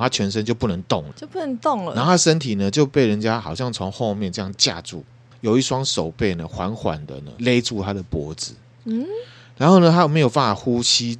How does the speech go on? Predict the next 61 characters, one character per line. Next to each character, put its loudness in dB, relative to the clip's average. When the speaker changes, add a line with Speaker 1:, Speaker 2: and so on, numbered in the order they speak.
Speaker 1:
挣 0
扎 -4
的 -6
时 -6
候 -4
呢， -12
他 -6
就 -2
觉 -2
得， -2
哇， -8
这 -4
是 0
怎 -4
样 -6
啊？ -6
Speaker 2:
嗯。 -4
Speaker 1:
束 0
缚 -8
突 -4
然 -2
间 -6
松 -8
开。 -16
他 0
正 0
为 8
了 6
刚 -2
刚 -2
的 -4
事 -4
情 -8
在 -4
纳 -6
闷 -6
的 -10
时 -10
候 -10
呢， -20
没 0
想 4
到 0
又 2
来 -2
一 -10
次， -8
勒 10
他 0
这 -6
个 -6
脖 -4
子 -10
的 -8
手 -4
力 -6
道 2
比 -6
以 -6
前 -8
更 -2